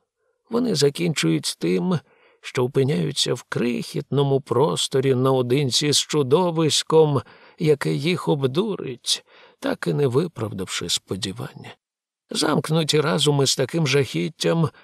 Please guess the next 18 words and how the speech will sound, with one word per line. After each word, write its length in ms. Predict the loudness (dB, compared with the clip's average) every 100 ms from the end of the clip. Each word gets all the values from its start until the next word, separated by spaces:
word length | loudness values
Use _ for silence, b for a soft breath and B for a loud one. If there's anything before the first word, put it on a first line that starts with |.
| B B _
вони 220 | 2 2
все 280 | 2 0 0
ще 240 | -2 -2
матимуть 760 | 0 2 0 -2 -6 -8 -6 -2
можливість 840 | 0 0 0 -4 -2 0 0 -2
повернутися 1000 | 2 4 6 4 2 0 0 -2 0 0
до 220 | 2 2
мене, 600 | 2 0 -2 -6 -8 -10 -14 _ _ _ _
а 180 | -6 -2
скарб, 880 | -2 -4 -4 -4 -4 -8 _ -12 -12 B B B 0
на 80 |
який 300 | 2 2 0
вони 300 | 0 2 2
покладалися, 1040 | 0 -2 0 0 0 -2 -4 -4 -2 -2 -6 -10 _ _ _ _ _
призведе 600 | 0 2 2 0 0 -4
їх 600 | -4 -6 -6 -8 -12 -14
до 220 | -4 -2 0
загибелі. 800 | 0 -2 -2 -4 -6 -8 -10